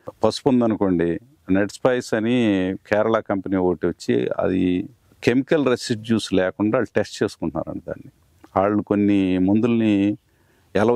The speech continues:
చేయట్లా. అంటే దానివల్ల మాకు లాభమే అనుకోండి, భూమికి మంచిదే, మాకు మంచిదే.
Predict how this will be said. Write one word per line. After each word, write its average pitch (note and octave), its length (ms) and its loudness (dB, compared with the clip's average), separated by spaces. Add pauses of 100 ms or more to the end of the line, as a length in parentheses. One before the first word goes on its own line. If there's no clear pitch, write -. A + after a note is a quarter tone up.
(120)
చేయట్లా. D2+ 360 -4 (460)
అంటే A2+ 200 -4
దానివల్ల F#2 400 0
మాకు G#2 260 0
లాభమే A2+ 320 2
అనుకోండి, G2+ 360 -2
భూమికి G2+ 320 0
మంచిదే, G#2 220 -2 (100)
మాకు F#2 280 -4
మంచిదే. E2 300 -2